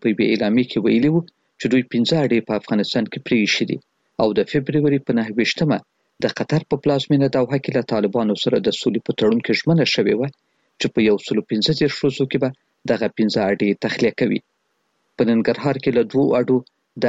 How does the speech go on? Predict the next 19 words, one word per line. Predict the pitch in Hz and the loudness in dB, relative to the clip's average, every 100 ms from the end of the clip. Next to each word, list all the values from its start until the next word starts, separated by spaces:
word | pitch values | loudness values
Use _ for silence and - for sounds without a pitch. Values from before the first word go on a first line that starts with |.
| 113 | 0
امریکایي | 110 113 120 131 | -2 0 0 0
ځواکونو | 123 107 - 113 | 0 -2 0 0
د | 107 101 | 2 0
وتلو | - 113 98 | 0 0 0
په | 110 | 0
اړه | 113 147 135 | -2 0 0
طالبانو | 107 101 110 101 113 | 0 0 0 -2 0
تر | 107 | 0
اوسه | 101 117 - | 0 0 2
څه | 131 | 2
نه | 101 | 4
دي | 104 | 2
ویلي، | 107 104 110 _ _ _ _ | 2 0 -4 _ _ _ _
خو | - | -2
دا | 123 120 | 0 2
هم | 127 | 0
څرګنده | - 127 117 135 127 117 | 0 0 2 0 2 2
نه | |
ده | 131 | 2